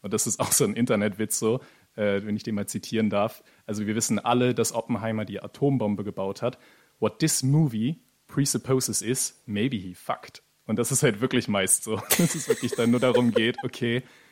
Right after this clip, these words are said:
er war ein Mann und hatte auch ein Sexualleben. Und, äh, so viel darf man, glaub ich, verraten, das war für Nolan auch erstaunlich wichtig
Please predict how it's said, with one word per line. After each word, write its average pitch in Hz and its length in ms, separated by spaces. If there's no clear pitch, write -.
er 117 160
war 120 180
ein 110 160
Mann 123 380
und - 240
hatte 120 180
auch 117 140
ein 110 360
Sexualleben. 104 920
Und, 101 300
äh, 101 280
so - 140
viel 113 140
darf 107 160
man, 110 100
glaub 107 100
ich, 107 140
verraten, 107 400
das - 340
war 107 180
für - 140
Nolan 110 560
auch 117 320
erstaunlich 127 600
wichtig 101 500